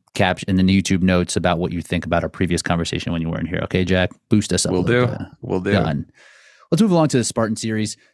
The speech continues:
Speaker 1: Uh, I guess worth noting, uh, next week is going to be, uh, Hyrox Stockholm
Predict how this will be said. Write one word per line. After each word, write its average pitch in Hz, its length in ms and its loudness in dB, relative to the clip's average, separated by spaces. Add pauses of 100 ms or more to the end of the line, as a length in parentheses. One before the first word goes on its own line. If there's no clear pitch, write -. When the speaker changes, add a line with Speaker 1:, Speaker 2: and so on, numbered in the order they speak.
(120)
Speaker 1:
Uh, 117 180 2
I 151 60 4
guess 151 180 2
worth 127 160 2
noting, 110 400 4 (140)
uh, 90 160 -8
next 113 260 -4
week 117 220 2
is 101 160 -2
going 104 260 0
to - 140 -8
be, 98 520 -2 (840)
uh, 82 460 -4
Hyrox 95 560 -2
Stockholm 170 560 2